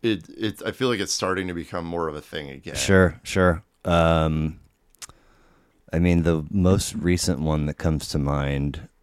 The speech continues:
Speaker 2: um, was when, uh, Phish put out a record called Big Boat,
Speaker 1: Mm-hmm.
Speaker 2: and it was, like, six, I think two thousand sixteen, and they really, like, it was,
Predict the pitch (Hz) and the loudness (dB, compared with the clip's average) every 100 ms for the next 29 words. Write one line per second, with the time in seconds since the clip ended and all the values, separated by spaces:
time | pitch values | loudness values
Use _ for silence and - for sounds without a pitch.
0 | - 76 69 69 67 67 67 71 - _ | -8 -4 -2 -2 -4 -4 -6 -8 -12 _
1 | _ _ _ - - _ _ _ _ _ | _ _ _ -16 -16 _ _ _ _ _
2 | - 78 76 73 - 76 76 71 71 69 | -10 -2 -2 -2 -4 -2 0 0 -2 -2
3 | 69 87 - _ - 73 69 65 65 64 | -4 -6 -14 _ -6 -4 -2 -4 -6 -6
4 | 67 - _ _ - - 87 82 - 78 | -8 -14 _ _ -16 -4 -2 -2 -2 -2
5 | 73 69 73 - 76 69 62 58 76 65 | 0 0 -4 -4 -8 -8 -8 -4 -4 -4
6 | 65 62 - - 95 95 71 67 73 64 | -8 -8 -8 -8 -6 -8 -8 -10 -12 -12
7 | 65 57 - - - - - - - - | -14 -14 -18 -16 -12 -10 -8 -8 -10 -12
8 | - - - - 85 - - - 82 - | -14 -16 -12 -12 -8 -8 -8 -2 -2 -2
9 | 87 82 78 65 - 90 - - 90 90 | -2 0 0 -2 -2 -2 -2 0 2 4
10 | 95 - _ - - - - - - - | 0 -4 _ -20 -20 -20 -20 -20 -20 -8
11 | 85 87 90 82 85 87 - 82 78 - | -2 2 2 4 2 2 0 -2 -4 -8
12 | - 90 80 76 | -12 -10 -10 -14